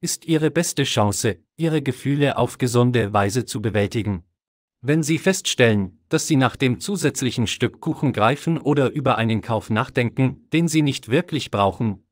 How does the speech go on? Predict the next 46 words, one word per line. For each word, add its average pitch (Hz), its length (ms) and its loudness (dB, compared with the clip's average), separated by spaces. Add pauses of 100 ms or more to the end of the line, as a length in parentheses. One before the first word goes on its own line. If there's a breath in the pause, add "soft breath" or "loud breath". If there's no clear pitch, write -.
(100)
halten 170 300 0
Sie 139 220 0
einen 120 240 2
Moment 104 340 0
inne. 104 320 -4 (580)
Fragen 170 400 0
Sie 139 140 0
sich, 117 480 -2
ob 139 200 -2
dies 117 280 -4
wirklich 131 400 0
das 104 180 0
ist, - 440 -4
was 147 240 -2
Ihnen 156 240 2
auf 117 240 -2
lange 135 260 2
Sicht 131 300 -4
ein 113 180 0
besseres 117 500 -2
Gefühl 123 360 0
gibt. - 400 -8 (540)
Oft - 260 -2
brauchen 143 420 0
wir 131 120 2
am 117 140 2
meisten 127 440 0
nur 117 200 2
ein 110 180 0
wenig 123 320 0
Raum 104 240 2
zum 120 220 -2
Atmen, 131 480 -2 (140)
einen 107 260 0
Moment, 101 580 0
um 151 200 2
darüber 151 420 2
nachzudenken, 127 1000 0
was 135 340 -2
wirklich 143 480 -2
unter 120 240 0
der 107 180 0
Oberfläche 110 560 -2
vor 107 220 -2
sich 95 260 -6
geht. 95 360 -6